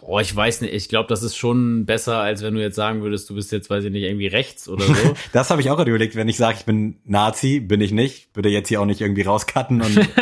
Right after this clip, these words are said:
Speaker 1: <laughs>
Speaker 2: aus dem Kontext, aber das ist ja auch, kann ja auch keiner was machen, oder? Ist ja auch nicht
Speaker 1: Nee, das
Speaker 2: strafbar,
Speaker 1: ist nicht
Speaker 2: solange ich es nicht
Speaker 1: strafbar, wenn du
Speaker 2: auslebe.
Speaker 1: das sagst. Das ist ja,
Speaker 2: Okay.
Speaker 1: kannst,
Speaker 2: Hm.
Speaker 1: ist ja deine Meinung, also das ist ja
Speaker 2: Gerne mal Bezug nehmen, wie
Speaker 1: Aber
Speaker 2: die Kollegen von Gemischtes Hack immer sagen.
Speaker 1: Genau, also ich glaube schon, dass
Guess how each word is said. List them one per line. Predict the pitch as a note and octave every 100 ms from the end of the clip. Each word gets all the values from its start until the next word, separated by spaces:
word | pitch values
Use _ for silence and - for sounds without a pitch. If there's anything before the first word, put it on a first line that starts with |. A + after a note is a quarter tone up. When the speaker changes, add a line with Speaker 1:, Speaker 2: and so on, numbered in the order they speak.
| G#3 -
Speaker 1:
<laughs> | F#3+ B2+
Speaker 2:
aus | - G#2+
dem | G#2+
Kontext, | A2+ A#2+ C3 B2
aber | A2+ G#2+
das | G#2 G#2 -
ist | A2+ B2+
ja | G#2+
auch, | C3 D3+ - - _
kann | - G#2+
ja | G#2
auch | -
keiner | B2
was | F2+
machen, | F2+ F2
oder? | G#2+
Ist | A2+
ja | F#2
auch |
nicht | A#2+ G#2
Speaker 1:
Nee, | G#2
das | F#2 F2+
Speaker 2:
strafbar, | F#2+ F#2
Speaker 1:
ist |
nicht | F2+
Speaker 2:
solange | G#2
ich | F2+
es | F2+
nicht |
Speaker 1:
strafbar, | F2
wenn |
du | F2+
Speaker 2:
auslebe. |
Speaker 1:
das | G#2
sagst. | F#2+ E2+ -
Das | F2
ist | F#2
ja, | A2+ G2
Speaker 2:
Okay. | F#2+ F#2+ F#2 _ _
Speaker 1:
kannst, | G2 F#2
Speaker 2:
Hm. |
Speaker 1:
ist | G2
ja | G#2+
deine | G2+ G2
Meinung, | G2 B2 A2 F#2+
also | F#2+ F#2+ F#2
das | F#2+ F2+
ist | G2 G2+
ja | G2
Speaker 2:
Gerne | F#2+ B2+
mal | D3+ C#3+ C#3 C#3 B2 _ -
Bezug | G2+ F#2 D3 C#3+
nehmen, | A2+
wie | F#2+
Speaker 1:
Aber | G2 A#2+ A#2+ A2+
Speaker 2:
die |
Kollegen | - G2+ G2 F#2+ F#2
von | G2 F#2+
Gemischtes | F#2+ F#2 F#2
Hack | G2+ F#2+
immer | F2+ F#2
sagen. | F2+
Speaker 1:
Genau, | B2+ C3 C3+ C3+
also | G2+ A#2 A2+
ich | G#2+ A#2
glaube | - A2+ C3+ D3+
schon, | - C#3 D3+
dass | B2+ - -